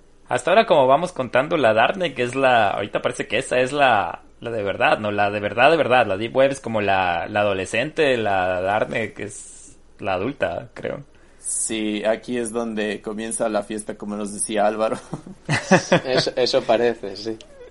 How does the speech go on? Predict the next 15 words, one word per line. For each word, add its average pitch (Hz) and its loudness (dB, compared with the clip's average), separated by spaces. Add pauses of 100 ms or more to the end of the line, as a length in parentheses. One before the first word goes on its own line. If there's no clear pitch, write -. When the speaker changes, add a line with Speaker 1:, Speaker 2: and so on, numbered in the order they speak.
Speaker 3:
Pero 104 0
Speaker 1:
Sí, 110 4
Speaker 3:
no 113 6
Speaker 1:
la 110 4
Speaker 3:
sabemos 123 6
Speaker 1:
fiesta. 139 6 (480)
Speaker 3:
no 131 -2
sabemos 165 6
si 151 -2
nos 147 4
va 135 6
a 135 6
gustar 131 2
esta 113 0
fiesta. 98 -8